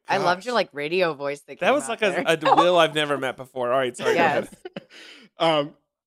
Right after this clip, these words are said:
Speaker 3: so yeah, so I'm just looking at, like, a bunch of buttons. They're from, like, a bunch of designers everyone knows. John Contino, Ian Bernard, Josh Emmerich, uh, Tad
Speaker 1: Mm.
Speaker 3: Carpenter, the goat. Uh, there's so if, I recommend you
Speaker 1: Yeah,
Speaker 3: guys
Speaker 1: all
Speaker 3: go.
Speaker 1: really
Speaker 3: It's
Speaker 1: good.
Speaker 3: inch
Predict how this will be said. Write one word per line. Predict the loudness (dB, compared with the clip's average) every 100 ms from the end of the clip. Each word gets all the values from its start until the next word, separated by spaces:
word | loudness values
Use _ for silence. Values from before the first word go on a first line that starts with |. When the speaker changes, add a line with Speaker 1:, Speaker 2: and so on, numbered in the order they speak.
| _
Speaker 3:
so | -6 2
yeah, | 4 2 -2
so | -4
I'm | -4
just | -2 -6 -2
looking | 2 2
at, | 2
like, | 0 -4
a | -2
bunch | -2 -2
of | -2
buttons. | -2 -2 -10 -4
They're | -2 -2
from, | -2
like, | -2 -2
a | -2
bunch | -4 -4
of | -6
designers | -4 -4 -4
everyone | -6 -4 -2 -2 -2
knows. | -2 -4 -6
John | -4 -2 -2
Contino, | -10 -10 -4 -2 -2 -4 -4
Ian | -6
Bernard, | -4 -6 -4 -4 -4 -8 _ _ _ _ _ -4
Josh | -4 -2 -2
Emmerich, | -2 -2 -6 -10 _ _ _ -6
uh, | -4 -4
Tad | -4 -2 -2
Speaker 1:
Mm. |
Speaker 3:
Carpenter, | 0 -2 0 -2 -4 -4 -6 -12
the | -14
goat. | -4 -2 -2 -6 _
Uh, | -6 -4 -4 -6 -8 _ -14
there's | -8
so | -4 -6 -6
if, | -14 _ _ _ 0
I | 0
recommend | 2 -2 -2 -4 -4
you | -2
Speaker 1:
Yeah, | -2
Speaker 3:
guys | 0
Speaker 1:
all | 0
Speaker 3:
go. | 0
Speaker 1:
really | 0 -6
Speaker 3:
It's | -4
Speaker 1:
good. |
Speaker 3:
inch | -2 -2 -4